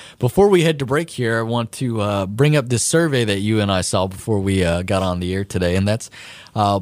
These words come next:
this comes from Delta Dental, and they did a survey of, uh, different, uh, I guess, uh, doctors that people wish they had seen more, medical professionals that they saw more. And,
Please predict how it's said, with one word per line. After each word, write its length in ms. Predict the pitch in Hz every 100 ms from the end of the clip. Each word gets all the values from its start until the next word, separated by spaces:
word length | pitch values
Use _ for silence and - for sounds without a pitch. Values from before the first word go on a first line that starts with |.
| 87
this 200 | 135 160
comes 240 | 247 220
from 480 | - 190 170 165 160
Delta 360 | 131 175 180 147
Dental, 580 | 135 170 175 117 101 -
and 460 | 110 107 107 107
they 120 | 107
did 180 | 160 175
a 60 | 170
survey 600 | - 151 127 110 107 113
of, 260 | 90 95 - - - -
uh, 380 | 98 92 90 85 - - 82 - - 107
different, 400 | 127 120 110 95
uh, 60 |
I 260 | 95 87 85
guess, 320 | 92 90 -
uh, 140 | 92 82
doctors 640 | 82 95 90 95 85 82
that 240 | - 87
people 340 | - 101 101 87
wish 300 | 90 90 -
they 160 | 87
had 260 | 80 85 78
seen 180 | - 92
more, 220 | 90 87
medical 340 | 85 90 95 95
professionals 500 | - - 87 - 82
that 60 |
they 100 | 80
saw 220 | 85 92 87
more. 280 | 98 107
And, 140 | 90